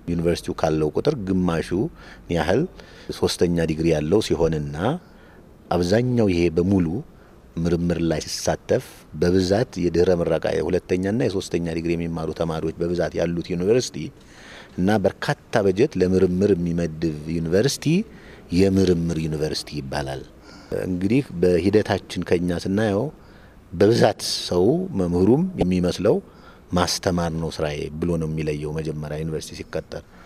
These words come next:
አሁን ግን ዩኒቨርሲቲ ሲቀጠር የምርምር ዩኒቨርሲቲ አሁን በሰለጠኑ ሀገሮች ምዕራባዊ ሀገሮች ላይ በተለይ የወጣላቸው የምርምር ዩኒቨርሲቲ የሚባሉት አንድን መምህር የሚቀጥሩት በምርምር ብቃቷ ወይም ብቃቱ በቀዳሚነት በመመዘን ነው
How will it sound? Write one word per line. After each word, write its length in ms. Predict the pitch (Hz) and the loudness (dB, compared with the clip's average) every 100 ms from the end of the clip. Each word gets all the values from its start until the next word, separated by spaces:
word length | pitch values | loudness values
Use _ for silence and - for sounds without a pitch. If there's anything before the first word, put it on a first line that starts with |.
| - - - - | -20 -20 -20 -6
አሁን 180 | 101 123 | 0 0
ግን 160 | 117 143 | 2 2
ዩኒቨርሲቲ 500 | 113 110 120 - - | 4 4 4 0 -6
ሲቀጠር 500 | 113 - 113 110 110 | -10 -4 -2 2 2
የምርምር 460 | 120 95 98 98 95 | 4 4 4 2 0
ዩኒቨርሲቲ 440 | 90 87 92 - 127 165 - | 0 2 0 0 -4 -4 -2
አሁን 200 | 87 85 | -4 -2
በሰለጠኑ 540 | 82 92 87 - 87 | 0 2 0 0 -2
ሀገሮች 360 | 85 82 104 156 | -2 0 0 0
ምዕራባዊ 340 | 87 82 80 78 | 0 0 0 -2
ሀገሮች 380 | 78 82 85 - | -2 -2 -4 -2
ላይ 120 | 131 | 0
በተለይ 300 | 101 82 80 - - - - - | 0 -2 -4 -8 -20 -20 -18 0
የወጣላቸው 640 | 90 98 - 82 80 - | 2 2 2 0 -2 -2
የምርምር 380 | 80 78 76 76 | -2 -2 -2 -2
ዩኒቨርሲቲ 420 | 78 76 76 - | -2 -2 -2 -4
የሚባሉት 720 | 80 98 117 104 80 85 175 - - - - - - - | -4 -2 0 0 0 0 -2 -4 -20 -20 -20 -20 -10 -2
አንድን 580 | 98 107 104 101 135 160 175 - | 0 0 0 2 2 2 -2 -4
መምህር 440 | 95 92 90 107 120 | -2 0 2 2 2
የሚቀጥሩት 800 | 95 98 98 104 - 117 180 - - - - | 2 0 2 0 0 -2 -2 -6 -16 -20 -6
በምርምር 680 | - 98 98 98 92 92 87 | 0 4 6 4 4 0 0
ብቃቷ 400 | 85 - 85 82 85 | 0 -2 -2 0 0
ወይም 200 | 80 82 | 0 -2
ብቃቱ 380 | 80 - 92 95 147 - - - - - | -4 -2 -2 0 -2 -2 -18 -20 -20 -8
በቀዳሚነት 920 | 80 101 - 104 92 87 82 85 127 | 2 4 4 4 4 2 0 0 -2
በመመዘን 600 | 82 82 78 78 69 71 67 | -2 -2 0 -2 -2 -4 -6
ነው 160 | 67 | -8